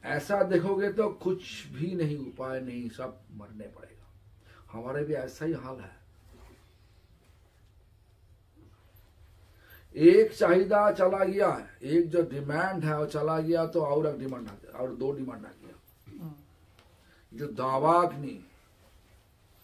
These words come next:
Speaker 1: जंगल का आग, हम देखा कनाडा में देखा, चालीस जंगल में आग लग गया,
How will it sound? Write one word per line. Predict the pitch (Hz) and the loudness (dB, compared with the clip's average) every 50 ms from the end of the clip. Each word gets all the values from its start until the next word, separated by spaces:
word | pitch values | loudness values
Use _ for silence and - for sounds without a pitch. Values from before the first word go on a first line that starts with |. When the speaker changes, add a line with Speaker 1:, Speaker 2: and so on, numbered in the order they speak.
| - - _ _ _ _ - _ - - _ _ _ _ _ _ - - | -20 -20 _ _ _ _ -20 _ -20 -20 _ _ _ _ _ _ -14 -8
Speaker 1:
जंगल | - 135 135 135 135 139 143 147 147 147 | -6 -4 -4 -4 -4 -4 -4 -4 -4 -4
का | - 160 151 | -6 -6 -8
आग, | - - 123 131 135 143 143 139 - - - - _ _ _ _ _ - | -8 -8 -8 -6 -6 -4 -4 -6 -8 -10 -14 -20 _ _ _ _ _ -14
हम | - 123 139 151 135 120 | -12 -10 -10 -8 -8 -10
देखा | 120 117 113 - 110 | -10 -12 -12 -14 -16
कनाडा | 104 - - 113 110 107 110 107 104 107 104 104 | -16 -16 -14 -12 -10 -8 -8 -8 -10 -12 -12 -12
में | 104 95 92 | -14 -16 -18
देखा, | 90 - - - - - - - - _ _ _ - - - _ _ _ _ _ - 208 - - _ _ _ _ _ _ - 220 202 _ _ - - _ 240 269 269 277 - _ _ - - _ - - _ - - - - - - - - - - - - - - _ _ - - - - - - - - - | -20 -20 -20 -20 -20 -20 -20 -20 -20 _ _ _ -20 -20 -20 _ _ _ _ _ -20 -20 -20 -20 _ _ _ _ _ _ -20 -20 -20 _ _ -20 -20 _ -20 -20 -20 -20 -20 _ _ -20 -20 _ -20 -20 _ -20 -20 -20 -20 -20 -20 -20 -20 -20 -20 -20 -20 -20 -20 _ _ -20 -20 -20 -20 -20 -20 -20 -6 2
चालीस | - 165 165 180 185 220 233 233 175 - | 6 6 8 8 6 4 2 0 0 0
जंगल | - 202 190 196 196 202 214 214 208 | 0 0 0 0 0 0 0 0 2
में | 214 214 | 2 2
आग | 202 196 202 196 196 | 4 4 4 4 2
लग | 196 202 202 190 180 | 2 0 0 0 0
गया, | 160 165 175 165 139 - - | 2 4 6 6 6 4 -2